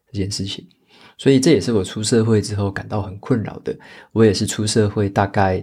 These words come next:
到第四、第五年的时候，才真正开始去学投资理财方面的事情。那我觉得这个东西真的是越早学会越好。所以我曾经有分享过这本书的心得。我那篇心得文章的标题啊，我就自己写说，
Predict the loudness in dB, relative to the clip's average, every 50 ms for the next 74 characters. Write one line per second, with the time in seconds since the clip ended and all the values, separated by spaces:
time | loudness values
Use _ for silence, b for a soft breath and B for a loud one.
0 | -4 -2 -2 0 0 -2 -2 -2 -2 0 0 0 2 2 0 0 0 -4 -8 -8
1 | -8 -8 -6 -4 -2 0 0 0 -2 B B B B B B -2 -2 2 2 2
2 | 2 2 2 2 2 2 0 -4 -4 -2 -2 0 0 -2 -2 -4 -4 -6 -8 -8
3 | -6 -4 -4 -2 -2 -2 -2 -4 -4 -4 -4 -4 -4 -2 -2 -2 -4 -4 -6 -8
4 | -8 -8 -8 -6 -4 -4 -4 -4 -4 -2 -2 0 0 -2 -4 -6 -8 -12 b b
5 | b b b b b b b 4 4 4 4 2 0 0 0 -2 0 2 2 2
6 | 2 2 2 0 -2 -2 -4 -4 -4 -2 -2 -2 -4 -4 -4 -2 -2 -2 -2 -2
7 | -6 -8 -6 -6 -6 -4 -2 -2 0 0 -2 -2 -4 -6 -12 -16 -16 b b b
8 | b b b b b 2 4 4 6 4 2 0 -2 -2 0 0 0 0 -2 -2
9 | -2 -4 -4 -4 -6 -8 -4 -4 -2 -2 -2 -2 -2 -2 -2 -2 -6 -10 -10 -10
10 | -8 -8 -8 -6 -6 -4 -4 -4 -6 -6 -6 -6 -6 -6 -8 -12 b b b b
11 | b b b _ -18 _ -4 0 2 2 2 2 4 4 4 4 2 0 2 2
12 | 2 4 4 4 4 4 2 2 2 0 0 -2 0 2 2 2 2 2 -2 -4
13 | -4 -4 -4 -4 -4 -4 -2 0 0 0 -2 -2 -6 -6 -4 -4 -4 -4 -6 -6
14 | -6 -4 0 0 0 0 -2